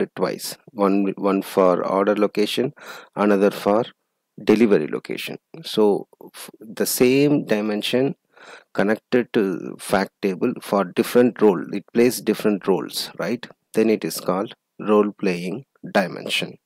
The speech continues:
So these are the definition terms or the design principles, right? So, uh, whether, uh, you need to decide it as, uh, whether it's considered as a role-playing dimension or it's a conformed dimension.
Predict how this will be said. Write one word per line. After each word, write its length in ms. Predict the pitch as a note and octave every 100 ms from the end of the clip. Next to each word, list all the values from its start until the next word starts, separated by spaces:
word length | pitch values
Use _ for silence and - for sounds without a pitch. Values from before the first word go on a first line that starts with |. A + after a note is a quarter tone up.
| _ _ - - - -
So 120 | -
these 320 | - C3 D#3
are 180 | D3 C#3
the 480 | B2+ C#3 C3 B2+ - G2+ F#2+
definition 720 | G#2+ - C3+ C3 - B2 A2
terms 400 | A2+ A#2 A#2 G#2
or 220 | F#2+ F#2+ F#2
the 120 | F#2+
design 540 | E2 F#2+ - G#2+ A2+ A2
principles, 800 | - F#2 - - - - - - _ - - - _ -
right? 220 | F#2+ G2 - -
So, 600 | - G#2 G2+ G2+ G2 -
uh, 320 | G#2+ G2+ G2
whether, 600 | F#2+ G2+ G#2+ G#2+ G#2+ -
uh, 280 | G2 G2 F#2+
you 200 | F#2 G#2
need 260 | G#2 G#2+ G2
to 100 | G#2
decide 560 | F#2 F#2 F#2+ F#2+ F#2+ F#2+
it 160 | F2+
as, 400 | F#2 F2+ F2 -
uh, 280 | F#2 F2 F2+
whether 220 | F#2 F#2 F#2+
it's 240 | - -
considered 400 | - F#2 G2+ F#2+
as 180 | F2+ -
a 60 |
role-playing 520 | F2+ G2+ F2+ F#2+ F#2 F2
dimension 720 | F2 F2 E2+ - F2+ F2 - -
or 280 | G#2 A2+ A2
it's 200 | - -
a 40 |
conformed 420 | - F2+ G2 F2+
dimension. 500 | E2+ E2 D#2 - -